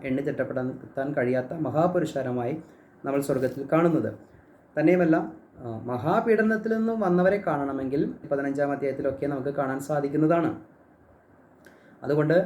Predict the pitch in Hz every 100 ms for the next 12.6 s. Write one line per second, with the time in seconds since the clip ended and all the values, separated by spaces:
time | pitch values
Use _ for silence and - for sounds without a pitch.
0 | - 135 139 151 156 147 151 170 175 147
1 | 143 139 135 107 - - 127 135 131 131
2 | 127 - 160 175 - - - - 139 151
3 | 160 160 170 175 175 156 180 175 170 165
4 | 156 151 143 139 151 139 139 143 - 156
5 | 113 135 160 - - 127 127 131 127 135
6 | 190 165 110 107 - - - - - -
7 | - _ - 208 220 196 180 185 190 180
8 | 165 160 156 143 143 139 151 147 156 160
9 | - - 156 156 156 160 160 156 139 135
10 | 135 151 - - 135 131 139 147 170 120
11 | 107 - - - _ _ - - 143 160
12 | 180 165 151 143 143 156